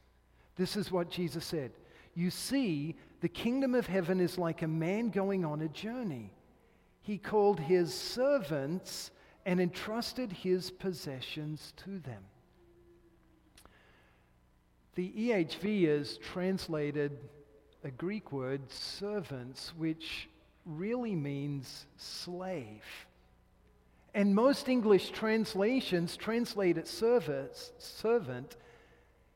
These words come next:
and I think it's because of our negative reaction towards the word slave.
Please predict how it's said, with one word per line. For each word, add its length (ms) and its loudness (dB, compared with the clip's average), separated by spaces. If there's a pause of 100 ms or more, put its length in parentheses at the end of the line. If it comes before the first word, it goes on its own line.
(200)
and 140 -8
I 120 -4
think 300 -6
it's 140 -8
because 640 -4 (100)
of 300 -4
our 240 -4
negative 760 -2
reaction 720 -6
towards 520 -6
the 140 -4
word 520 -6 (360)
slave. 920 -14